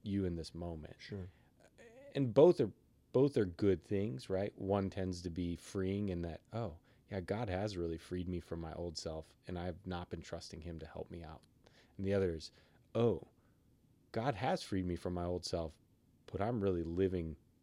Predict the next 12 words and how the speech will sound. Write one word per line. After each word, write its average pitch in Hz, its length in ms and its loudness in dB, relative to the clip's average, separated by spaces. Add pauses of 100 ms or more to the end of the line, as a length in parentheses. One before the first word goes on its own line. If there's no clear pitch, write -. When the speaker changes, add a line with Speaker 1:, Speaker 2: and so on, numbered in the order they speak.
(100)
Speaker 1:
in 92 100 -4
some 87 200 -8
old 90 240 0
ways, 90 300 0
and 80 120 -6
I've 80 120 -8
been 76 140 -8
ignorant 80 400 -10
of - 160 -14
it." - 140 -12 (560)
Speaker 2:
Sure. 82 180 -6
Speaker 1:
Um, 71 320 -6